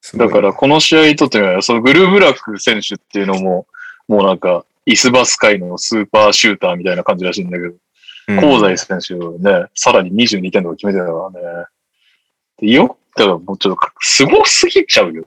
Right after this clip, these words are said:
Speaker 2: ね。あの、スリーポイント入るシーンとか。
Speaker 1: いや、
Speaker 2: 単純に見てて。
Speaker 1: そうそうそうそうそう。
Speaker 2: おほうってなって。
Speaker 1: <laughs>
Speaker 2: なんか声出るもん。
Speaker 1: 一回やってみたいな、車椅子バスケ。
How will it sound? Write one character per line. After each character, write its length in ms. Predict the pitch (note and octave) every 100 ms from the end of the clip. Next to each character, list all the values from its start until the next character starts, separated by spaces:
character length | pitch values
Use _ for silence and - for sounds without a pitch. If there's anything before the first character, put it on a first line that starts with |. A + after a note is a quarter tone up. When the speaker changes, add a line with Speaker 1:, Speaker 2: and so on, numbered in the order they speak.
| -
Speaker 2:
ね。 80 |
あ 80 | F2+
の、 80 | F2
ス 160 | - A#2
リ 160 | A#2
ー 20 |
ポ 120 | A2 A#2
イ 40 |
ン 40 |
ト 100 | F#2
入 160 | F#2+ G2+
る 120 | F#2
シ 120 | -
ー 80 | G2
ン 40 | F2
と 100 | F2
か。 80 | F2+ - -
Speaker 1:
い 40 |
や、 100 | A2
Speaker 2:
単 200 | B2 A#2+
純 140 | G#2 A2
に 80 | G2+
見 100 | A2+
て 100 | G2+
て。 120 | F#2
Speaker 1:
そ 240 | - G2
う 40 | E2+
そ 180 | - E2+
う 40 |
そ 0 |
う 60 | -
そ 40 |
う 40 |
そ 160 | C3 B3+
う。 20 |
Speaker 2:
お 40 | A3
ほ 160 | C3+
う 20 | G2+
っ 40 |
て 160 | - C#3+
な 380 | G#2+ B2+ A2+
っ 120 | - -
て。 140 | - - _
Speaker 1:
<laughs> 160 | -
Speaker 2:
な 60 | D3+
ん 20 |
か 200 | - -
声 260 | - G#3 G3
出 80 | G3+
る 100 | E3+
も 60 |
ん。 60 | - _ _ _ _ -
Speaker 1:
一 160 | A#2+ C#3 -
回 260 | B3 A#3+
や 120 | D3 C#3
っ 120 | -
て 160 | A#3
み 120 | A3 G#3
た 140 | F#3+
い 80 | A2+
な、 420 | F2 E2 E2 E2+
車 320 | - F#2 F2 E2+
椅 60 |
子 140 | - F2
バ 120 | E2+
ス 100 | -
ケ。 300 | E2 D2+